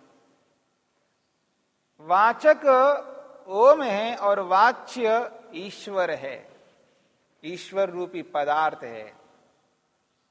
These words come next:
और इन दोनों का संबंध नित्य संबंध है, सदा से हैं। जब से ईश्वर है, तब से उसका नाम है,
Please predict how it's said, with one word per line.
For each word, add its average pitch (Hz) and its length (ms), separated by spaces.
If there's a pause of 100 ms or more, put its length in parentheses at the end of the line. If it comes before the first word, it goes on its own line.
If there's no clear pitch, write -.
(880)
और 185 120
इन 247 140
दोनों 277 360
का 285 180
संबंध 247 560
नित्य 233 600
संबंध 220 540
है, 151 340
सदा 214 580
से 233 300
हैं। 160 560 (1400)
जब 220 320
से 269 360
ईश्वर 240 640
है, 226 380
तब 208 260
से - 280
उसका 185 500
नाम 170 400
है, 139 440